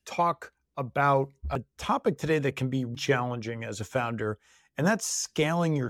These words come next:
talent for high growth. As your startup really starts to gain traction and starts to expand, you're gonna encounter some really unique challenges relating to your talent.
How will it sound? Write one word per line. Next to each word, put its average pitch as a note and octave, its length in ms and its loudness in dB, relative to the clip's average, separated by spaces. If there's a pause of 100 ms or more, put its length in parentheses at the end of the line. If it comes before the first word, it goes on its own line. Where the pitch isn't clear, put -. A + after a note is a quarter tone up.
talent C3+ 480 -2
for A2 300 -6 (180)
high B2+ 240 0
growth. A2 500 -2 (600)
As D#3+ 160 2
your F3 320 0
startup A#3+ 420 2 (260)
really E3 440 6
starts C#3+ 340 2
to - 140 -10
gain C#3 280 2
traction C3+ 800 -2
and G#2+ 160 -14
starts C#3 360 0
to C3+ 120 0
expand, C3 560 -2
you're C#3 80 -4
gonna G#3 220 2
encounter D3 500 0
some B2+ 240 -4
really C3+ 240 4
unique B2+ 480 -4
challenges A#2+ 680 -4
relating A#2 360 -4
to - 120 -14
your G#2 80 -10
talent. B2+ 440 -4